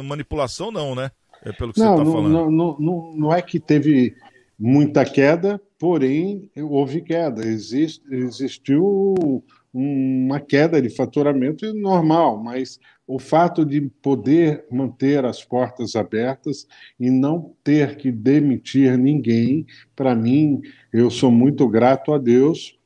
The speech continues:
Speaker 2: por ter, é, passado por isso. Então, a única coisa que muitos médicos pararam de atender. E as coisas tiveram que ser adequadas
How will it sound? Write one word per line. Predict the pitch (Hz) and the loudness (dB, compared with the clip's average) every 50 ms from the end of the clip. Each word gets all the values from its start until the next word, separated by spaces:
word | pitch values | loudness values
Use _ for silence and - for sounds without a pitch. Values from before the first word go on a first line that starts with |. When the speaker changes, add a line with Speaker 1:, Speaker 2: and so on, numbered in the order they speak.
| _ _ - | _ _ -6
Speaker 2:
por | 135 127 | -4 -4
ter, | 131 - 135 131 143 143 147 151 147 - - - - _ _ _ _ _ - | -2 0 2 4 4 4 2 2 -2 -8 -16 -20 -20 _ _ _ _ _ -2
é, | 113 117 117 117 117 113 113 113 110 | 0 2 2 4 2 2 2 0 -2
passado | 113 - 131 127 - - 123 117 120 135 - | -2 -2 -4 -4 -2 -2 -2 0 0 -2 -2
por | - 196 185 147 | 0 0 2 2
isso. | 113 98 - - - - _ _ _ _ _ _ _ _ _ _ | 0 -2 -4 -10 -18 -20 _ _ _ _ _ _ _ _ _ _
Então, | 107 107 113 113 117 123 123 127 135 143 151 156 156 156 156 151 147 147 143 139 135 135 131 127 123 120 120 117 113 117 117 | -8 -8 -8 -4 -2 0 2 2 2 2 0 2 2 2 2 0 0 0 0 0 0 0 -2 -4 -6 -10 -12 -18 -20 -12 -6
a | 123 | -4
única | 139 160 185 175 - - - | -2 -2 -2 0 0 0 0
coisa | - - 160 175 160 123 143 135 | 2 2 4 4 4 2 0 -2
que | - - | 0 0
muitos | 143 135 143 151 170 202 208 - - 185 156 127 98 101 | 0 2 2 4 4 2 2 0 0 0 0 0 0 -2
médicos | 120 123 123 135 147 151 151 135 - 120 - - 101 95 92 - - - - _ _ _ _ _ _ _ _ _ _ _ 107 _ _ - 131 113 107 101 113 - - - _ - | 0 0 2 2 2 2 0 0 -2 -8 -12 -12 -14 -14 -14 -16 -18 -20 -20 _ _ _ _ _ _ _ _ _ _ _ -20 _ _ -10 -10 -10 -10 -10 -14 -16 -20 -6 _ 2
pararam | 156 160 135 139 160 190 196 165 139 117 | 2 4 6 4 4 4 4 4 4 4
de | 107 113 | 4 4
atender. | 110 110 - 117 110 104 98 98 95 90 - _ _ _ _ _ _ _ _ _ _ _ _ _ _ _ _ _ _ | 2 4 2 2 2 2 2 2 0 -2 -4 _ _ _ _ _ _ _ _ _ _ _ _ _ _ _ _ _ _
E | 107 117 131 | 2 4 4
as | 151 165 156 - | 4 4 2 0
coisas | - 147 151 175 175 196 208 196 - | 0 2 2 2 2 0 -4 -6 -8
tiveram | _ - 180 160 131 156 165 202 226 208 | _ -2 -2 0 2 2 2 2 0 -4
que | 190 - | -6 -10
ser | - - - 185 185 202 208 214 | -12 -2 0 2 2 2 0 -2
adequadas | 220 226 226 220 240 226 233 - - 170 202 214 208 156 117 104 104 - - - | -4 -4 -4 -4 -6 -8 -6 -2 0 0 0 0 -2 -4 -6 -8 -8 -10 -14 -18